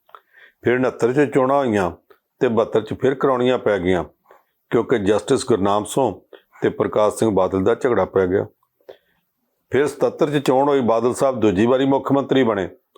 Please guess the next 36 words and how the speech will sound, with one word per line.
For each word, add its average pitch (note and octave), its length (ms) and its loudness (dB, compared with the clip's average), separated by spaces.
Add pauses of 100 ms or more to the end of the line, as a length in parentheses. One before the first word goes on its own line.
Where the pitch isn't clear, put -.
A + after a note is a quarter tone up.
(340)
ਤੇ A#2+ 80 4
ਅੱਸੀ A2 300 0
'ਚ - 60 -6
ਫਿਰ G2+ 140 2
ਚੋਣਾਂ A#2 260 0
ਕਰਾਉਣੀਆਂ A#2 360 0
ਪੈ G2 180 0
ਗਈਆਂ। E2 240 -2 (1500)
ਇੱਥੇ C3 220 2
ਦਰਬਾਰਾ A#2+ 440 2
ਸਿੰਘ E3 260 2
ਦੀ D3+ 60 4
ਸਰਕਾਰ B2+ 440 0
ਬਣੀ, C3 220 0
ਤਰਾਸੀ B2+ 480 0
'ਚ C#3 100 0
ਟੁੱਟ A#2+ 280 -2
ਗਈ, A#2+ 160 2
ਪਚਾਸੀ A#2 480 0
'ਚ B2 180 -6
ਫਿਰ C3+ 140 2
ਚੋਣਾਂ B2+ 280 0
ਕਰਾਉਣੀਆਂ B2 340 0
ਪਈਆਂ A#2+ 260 0
ਆਪਰੇਸ਼ਨ A2 300 0
ਬਲੂ A2+ 200 4
ਸਟਾਰ A2 240 0
ਤੋਂ G2+ 140 0
ਬਾਅਦ। G2 180 2 (1200)
ਪਚਾਸੀ - 480 0
ਵਾਲੀ C3+ 160 2
ਸਰਕਾਰ A2 420 -2
ਸੁਰਜੀਤ G#2 380 0
ਸਿੰਘ A#2+ 200 -2
ਬਰਨਾਲੇ F#2 420 0
ਦੀ D#2 180 -2